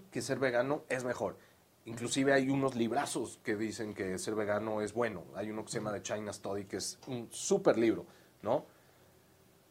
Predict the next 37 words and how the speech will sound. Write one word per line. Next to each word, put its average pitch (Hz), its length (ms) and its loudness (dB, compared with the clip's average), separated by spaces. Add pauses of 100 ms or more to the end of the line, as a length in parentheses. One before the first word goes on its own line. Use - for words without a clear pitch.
(100)
Y 175 100 2
luego 180 260 12
hay 185 100 8
carnívoros 170 580 6
que 156 120 2
dicen 170 220 0
lo 170 60 4
opuesto. 180 480 -4
¿Y 185 100 2
que 240 100 0
te 233 160 4
van 214 220 4
a - 20 -2
sacar 190 400 0
diez 202 340 6
estudios 196 580 2
donde 135 260 4
dicen 170 340 2
que, 139 240 4
que - 160 -2
el 123 140 0
veganismo 143 760 2 (280)
no 147 180 2
funciona? 175 500 -2 (1160)
¿Qué 330 120 6
haces? 220 500 2
¿Cómo 294 240 2
debates? 180 520 0 (500)
Ambas 247 260 6
cosas 240 240 0
son 226 160 -2
verdad. 220 400 2 (640)
¿Qué 220 80 0
vas 240 140 0
a - 20 -4
hacer 247 160 0
ahí? 254 320 -4